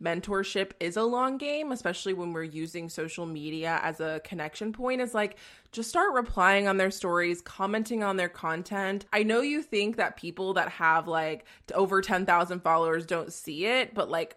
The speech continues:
we see it when your con-, your little bubble continually is in my notifications. I see it and I notice it, and I might even go over and look at your content. So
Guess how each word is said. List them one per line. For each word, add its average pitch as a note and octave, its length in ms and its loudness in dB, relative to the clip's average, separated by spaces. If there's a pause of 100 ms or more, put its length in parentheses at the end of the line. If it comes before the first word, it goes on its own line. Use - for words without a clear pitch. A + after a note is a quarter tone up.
(100)
we G3 360 -2
see A3 360 2
it E3+ 140 6
when E3 140 -2
your D#3 120 -4
con-, D#3+ 280 -10
your G#3+ 200 6
little C4+ 200 4
bubble B3 420 10
continually C4 800 2
is A#3 160 2
in A3 160 2
my A3 140 4
notifications. G#3 800 -2
I F#3+ 160 6
see A3+ 400 0
it - 100 4
and E3 100 0
I E3 140 0
notice F#3 460 2
it, F#3 80 6
and F3 100 4
I G#3 80 4
might C#4 220 2
even C4 200 -4
go A#3 240 0
over B3 200 2
and A#3+ 120 0
look B3 140 -4
at G#3+ 100 -2
your G#3+ 120 -2
content. B3 640 -6
So F#3 280 0